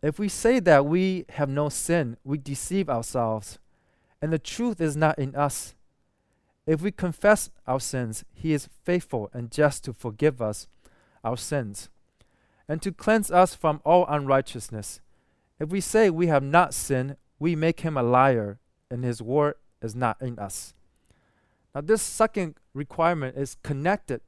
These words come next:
to the first requirement. Uh, God is love, and he demonstrates that, he demonstrates this by sending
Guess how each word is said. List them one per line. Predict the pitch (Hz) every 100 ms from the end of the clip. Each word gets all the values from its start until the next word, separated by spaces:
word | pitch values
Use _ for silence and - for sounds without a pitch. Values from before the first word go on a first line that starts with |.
| _
to | -
the | 131
first | 127 - 180 175 - _ _
requirement. | 120 - 127 110 95 90 _ _ _ _ _ _ _ _ _ _ _
Uh, | 135 139 - _ _ _ _ - 143
God | 185 247
is | 208 139
love, | 135 180 135 - - -
and | 156
he | 170
demonstrates | 165 185 226 220 - - 147 131 - - -
that, | 127 147 139 - _ _ _ _ _ _ _ _ _
he | 151
demonstrates | 151 190 220 196 - 156 131
this | 143 160 -
by | - 127
sending | - 175 180 170 170 165